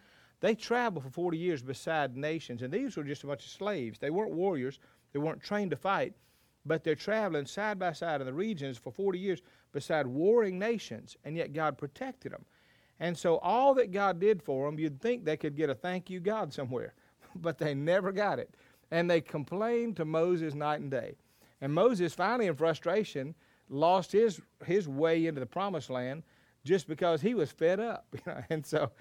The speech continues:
when I look at that, I think, you know, it's hard to stay positive sometime in a negative world.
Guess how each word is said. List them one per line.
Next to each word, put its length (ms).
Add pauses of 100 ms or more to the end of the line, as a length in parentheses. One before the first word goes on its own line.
(260)
when 120
I 120
look 280
at 140
that, 160
I 80
think, 300
you 80
know, 220 (420)
it's 240
hard 540
to 100
stay 300
positive 560
sometime 540
in 80
a 60
negative 380
world. 360